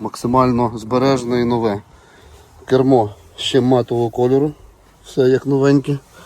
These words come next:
Точний пробіг у нас сімдесят чотири тисячі триста вісімдесят дев'ять кілометрів. Величезна сенсорна мультимедіа, це вже рестовий варіант, вона йде широка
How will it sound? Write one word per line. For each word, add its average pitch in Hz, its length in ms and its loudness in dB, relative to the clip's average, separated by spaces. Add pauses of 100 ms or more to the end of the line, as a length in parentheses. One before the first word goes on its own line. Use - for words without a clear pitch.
(760)
Точний 143 360 0
пробіг 135 440 -2
у 123 60 -4
нас 113 220 -6
сімдесят 127 380 -4
чотири 127 340 -6
тисячі 185 440 -6
триста 147 420 -8
вісімдесят 120 520 -6
дев'ять 123 320 -4
кілометрів. 107 600 -6 (2000)
Величезна 131 640 2
сенсорна 120 400 0
мультимедіа, 135 580 0
це 135 140 -4
вже 127 220 0
рестовий 135 400 0
варіант, 135 480 2
вона 123 180 0
йде 113 180 -2
широка 117 520 -6